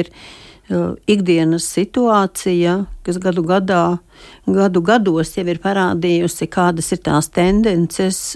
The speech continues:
un cik, uh, vecāki piedomā vai bieži vien nepiedomā pie tā, ka tas, ko grib bērns, ko, kādā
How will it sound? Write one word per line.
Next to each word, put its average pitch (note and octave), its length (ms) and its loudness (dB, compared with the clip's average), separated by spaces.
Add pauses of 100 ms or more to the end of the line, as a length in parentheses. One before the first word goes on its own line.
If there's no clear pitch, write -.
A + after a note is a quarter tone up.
un F3 320 0
cik, - 560 -4
uh, - 960 -2
vecāki F3+ 840 0 (140)
piedomā E3+ 880 2
vai F3 400 0
bieži F3+ 480 0
vien E3 240 0
nepiedomā F#3 800 0
pie E3+ 160 -6
tā, F#3 320 0
ka F#3 300 0 (680)
tas, - 160 0
ko G#3 160 0
grib E3+ 320 0
bērns, F#3 840 0 (180)
ko, G3 160 0
kādā E3 640 0